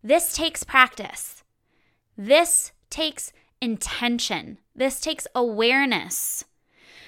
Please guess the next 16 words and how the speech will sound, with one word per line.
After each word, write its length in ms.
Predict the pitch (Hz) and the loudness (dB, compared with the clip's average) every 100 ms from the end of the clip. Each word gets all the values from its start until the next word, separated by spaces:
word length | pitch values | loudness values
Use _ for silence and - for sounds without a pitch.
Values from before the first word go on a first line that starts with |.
| - | -4
But 180 | 302 302 | -2 4
eventually, 960 | 320 254 294 427 - 320 254 247 240 - | 4 6 2 2 -2 -2 0 0 -2 -2
you 320 | 214 262 359 | 0 2 2
can 320 | 359 294 269 | 2 -2 -2
train 760 | - - - 269 294 320 339 - | -2 -6 -2 0 2 2 0 -4
your 640 | 226 220 247 254 262 254 208 | -6 0 2 4 2 0 -4
brain 600 | 202 190 196 226 294 359 - - - | -4 -2 -2 -2 -2 -4 -8 -20 -8
to 180 | - 277 | -4 -4
focus 680 | - 269 285 294 339 339 - | -4 0 0 2 -2 -2 -4
on 340 | 247 247 247 240 | -4 -2 -2 -4
the 120 | 220 | -6
good. 380 | 202 196 151 - _ _ _ - - - - | -2 -2 -4 -10 _ _ _ -20 -20 -14 -2
Not 360 | 349 587 - | 2 4 2
ignore 600 | 330 226 220 226 294 381 | 0 0 0 4 6 6
the 120 | 262 | 4
bad, 400 | 180 135 147 285 | -2 -2 0 0